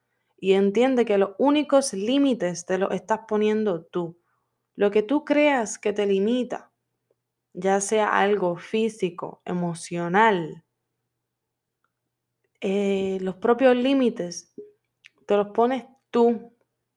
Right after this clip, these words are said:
Así que comienza a ver las cosas diferentes, comienza a ver los límites como escalones,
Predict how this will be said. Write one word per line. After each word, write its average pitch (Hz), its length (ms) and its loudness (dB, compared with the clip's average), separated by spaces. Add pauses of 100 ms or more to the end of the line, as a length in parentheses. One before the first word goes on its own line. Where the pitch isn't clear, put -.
(720)
Así 190 300 -4
que 180 340 -4 (920)
comienza 220 500 4
a 254 40 6
ver 247 160 2
las 233 140 -2
cosas 220 280 -2
diferentes, 196 540 0
comienza 202 520 0
a 233 40 4
ver 233 140 0
los 220 180 2
límites 240 720 -2 (520)
como 202 280 4
escalones, 190 880 -2